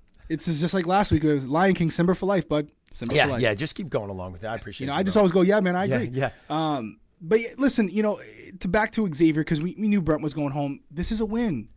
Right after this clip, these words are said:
Speaker 1: Guys, if you end up playing Big Brother in the
Speaker 2: Mm-hmm.
Speaker 1: future, I know it's boring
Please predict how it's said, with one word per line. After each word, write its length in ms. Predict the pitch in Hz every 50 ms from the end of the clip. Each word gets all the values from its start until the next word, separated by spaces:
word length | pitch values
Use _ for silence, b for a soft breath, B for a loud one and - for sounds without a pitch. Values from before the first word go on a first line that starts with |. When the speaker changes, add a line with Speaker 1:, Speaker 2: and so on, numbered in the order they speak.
| _ _ -
Speaker 1:
Guys, 240 | - 170 170 151
if 120 | 151 147 -
you 100 | 190 220
end 100 | 226 226
up 80 | 226
playing 300 | 185 - 214 214 208 196
Big 160 | 175 180 170 156
Brother 240 | 180 175 170 170
in 60 | 160 151
the 40 |
Speaker 2:
Mm-hmm. 80 | 131 110
Speaker 1:
future, 400 | 117 170 175 - - 127 117 107 b b b b b b b b
I 140 | b 143 156
know 240 | 160 165 170 180 208
it's 120 | 233 175
boring 500 | 165 143 147 160 175 170 170 170 175 170